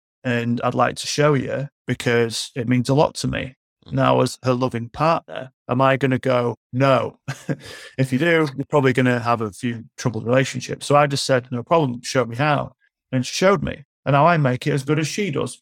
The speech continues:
Speaker 1: because it's important to her. It was a zero out of ten priority for me, and it was a ten out of ten for her.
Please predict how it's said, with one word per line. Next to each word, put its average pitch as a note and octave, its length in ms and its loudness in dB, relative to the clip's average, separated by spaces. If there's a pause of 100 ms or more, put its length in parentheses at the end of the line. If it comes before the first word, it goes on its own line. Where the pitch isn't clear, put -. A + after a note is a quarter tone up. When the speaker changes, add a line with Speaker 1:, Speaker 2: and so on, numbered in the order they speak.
Speaker 1:
because D3 240 0
it's - 140 -4
important C#3 440 0
to B2+ 100 -4
her. B2+ 320 -2 (400)
It D#3 100 0
was C#3 180 0
a C#3+ 80 2
zero F3+ 400 2
out C#3 160 2
of C3 100 -8
ten C#3 300 -2
priority C3+ 540 -4
for - 160 -18
me, A2+ 340 -8 (400)
and C3 100 2
it B2+ 40 2
was B2+ 140 -4
a B2+ 60 -4
ten D3+ 260 2
out C3 140 0
of - 80 -12
ten A#2+ 280 -4
for A#2 180 -2
her. C3 400 0